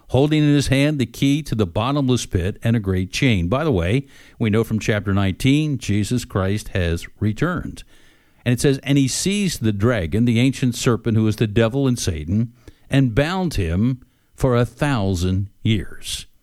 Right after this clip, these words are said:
Now, if you continue to read in this passage, you're gonna see repeated that, uh, statement, uh, "a thousand years." It says he's thrown into the pit, and he's sealed over him, so he can't deceive the nations any longer until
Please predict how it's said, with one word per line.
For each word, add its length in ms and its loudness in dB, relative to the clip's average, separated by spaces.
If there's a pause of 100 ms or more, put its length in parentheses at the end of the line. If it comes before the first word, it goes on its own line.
(560)
Now, 240 -2
if 180 -4
you 80 0
continue 640 0
to 180 -4
read 300 0
in 140 2
this 200 0
passage, 640 -2
you're 100 0
gonna 200 0
see 500 0
repeated 720 -2 (340)
that, 320 0 (160)
uh, 140 -2
statement, 640 -2
uh, 220 -2
"a 200 -6
thousand 500 0
years." 500 -4 (840)
It 120 -4
says 220 0
he's 180 -2
thrown 320 2
into 240 2
the 100 -2
pit, 400 0
and 140 -10
he's 240 -6 (160)
sealed 500 0
over 280 4
him, 280 4 (240)
so 180 -2
he 80 0
can't 300 0
deceive 400 -2
the 80 -2
nations 400 -2
any 200 4
longer 380 2
until 360 0